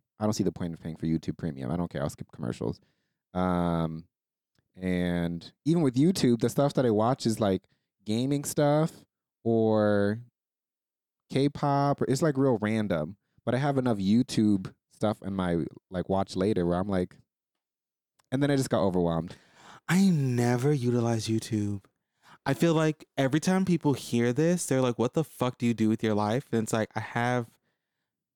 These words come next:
Speaker 2: so many things. Like, I have YouTube T V, not for myself. Like,
Speaker 1: Oh.
Speaker 2: my mom has, I just have her login.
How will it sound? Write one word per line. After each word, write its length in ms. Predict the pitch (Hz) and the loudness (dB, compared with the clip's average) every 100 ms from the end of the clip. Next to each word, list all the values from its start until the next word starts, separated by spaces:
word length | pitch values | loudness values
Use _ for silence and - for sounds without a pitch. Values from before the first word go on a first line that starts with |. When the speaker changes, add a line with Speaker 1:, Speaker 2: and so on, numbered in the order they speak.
| _ - | _ -10
Speaker 2:
so 440 | - - 123 117 | -6 -2 0 0
many 240 | 123 131 | 0 0
things. 440 | 120 110 110 127 135 | 0 -2 -2 -2 -2
Like, 140 | 131 - | -4 -2
I 100 | 180 | 0
have 240 | 165 202 | 2 2
YouTube 380 | 151 147 156 147 | 2 0 2 -2
T 180 | - 123 | 0 -2
V, 320 | 113 113 101 | 0 0 0
not 260 | 113 139 160 | 0 -2 -2
for 100 | 127 | -2
myself. 560 | 110 107 143 113 104 123 | -2 -2 0 0 -2 -2
Like, 160 | 107 | -2
Speaker 1:
Oh. 40 | 90 | 0
Speaker 2:
my 100 | 110 | 0
mom 240 | 110 117 | 2 2
has, 240 | 123 120 110 | 2 0 0
I 100 | 107 | -4
just 160 | - | -6
have 160 | 117 - | -6 -4
her 100 | 101 | -2
login. 600 | 98 98 110 127 135 | -2 -2 -2 -2 -4